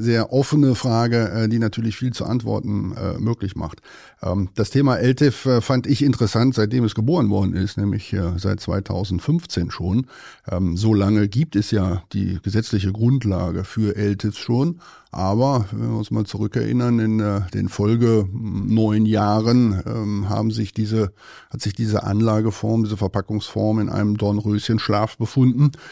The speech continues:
ähm, zumindest mal in Deutschland. Und sie ist auch europaweit nicht wirklich zu großem Leben, ähm, er-, erweckt worden. Ähm, wann, wann immer ich mal an verschiedenen Stellen versucht habe, mehr über L tifs zu erfahren, auch auf der Formplattform oder sowas zum Thema L tif zu machen,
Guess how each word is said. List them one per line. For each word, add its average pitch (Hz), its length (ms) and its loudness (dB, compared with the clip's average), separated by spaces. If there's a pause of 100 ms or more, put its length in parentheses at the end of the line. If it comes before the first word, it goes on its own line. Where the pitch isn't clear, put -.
(220)
ähm, 101 380 0
zumindest 104 420 0
mal 95 220 2
in 104 260 0
Deutschland. 104 640 2
Und 101 140 0
sie - 80 -2
ist 113 120 -2
auch 95 160 -2
europaweit 104 760 2
nicht 107 400 0
wirklich 123 360 2
zu 104 140 0
großem 104 380 2
Leben, 101 400 4 (460)
ähm, 95 540 0
er-, 98 300 -2
erweckt 101 480 -2
worden. 110 540 2
Ähm, 92 520 0
wann, 98 260 2
wann 101 100 2
immer 143 260 4
ich 117 200 0
mal 120 320 6 (260)
an 104 140 -2
verschiedenen 127 500 2
Stellen 120 380 4
versucht 110 420 0
habe, 107 260 2
mehr 113 380 4
über 107 300 2
L 117 140 0
tifs - 260 -2
zu - 160 -2
erfahren, 113 720 2
auch 98 180 -2
auf 101 120 0
der 104 100 2
Formplattform 110 640 0
oder 107 100 2
sowas 107 300 -2
zum 101 140 -2
Thema 107 200 0
L 107 160 -2
tif 110 140 -2
zu - 100 -4
machen, 113 320 2